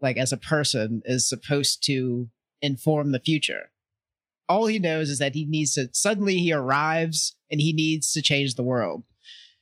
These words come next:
And it's, I think, largely a soap opera with an ensemble cast that you know, the backstory is, like, a Hundred Year War. Uh, think of, like,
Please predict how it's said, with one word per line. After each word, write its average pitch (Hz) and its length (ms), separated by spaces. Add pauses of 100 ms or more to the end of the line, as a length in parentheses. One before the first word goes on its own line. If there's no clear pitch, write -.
(160)
And 143 760 (1040)
it's, - 600
I 202 80
think, 220 220
largely 151 480
a 123 60
soap - 440
opera 196 500 (640)
with 151 320
an 147 140
ensemble 147 800
cast 135 720
that 147 260 (520)
you 190 120
know, 147 220
the 143 120
backstory 139 640
is, 123 120
like, - 140
a 107 80
Hundred 127 400
Year 113 160
War. 107 400 (1040)
Uh, 120 280
think 156 320
of, 139 160
like, 127 800